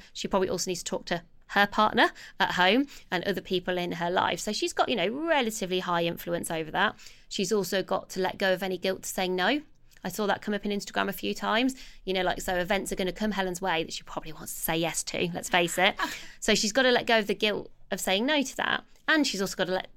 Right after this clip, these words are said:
Speaker 1: go of the guilt of probably sometimes saying to her kids, "Well, I'm not gonna be home tonight 'cause I'm doing something else."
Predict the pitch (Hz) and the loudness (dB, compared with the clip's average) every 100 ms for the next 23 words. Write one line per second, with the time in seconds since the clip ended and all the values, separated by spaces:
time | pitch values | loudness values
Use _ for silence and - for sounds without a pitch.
0 | - 175 175 175 185 170 - - 180 170 | -4 -2 0 -2 2 2 0 -6 -6 -6
1 | 180 180 165 170 165 170 175 160 - 165 | -6 -6 -4 -4 -4 -6 -4 -4 0 0
2 | 160 - - - - 180 - 165 170 175 | -2 -10 -20 -12 -2 -2 0 -2 0 0
3 | 165 - 160 - - 160 160 160 160 - | -2 -4 -6 -6 -8 -8 -6 -6 -6 -4
4 | 170 202 311 - | 2 2 2 -2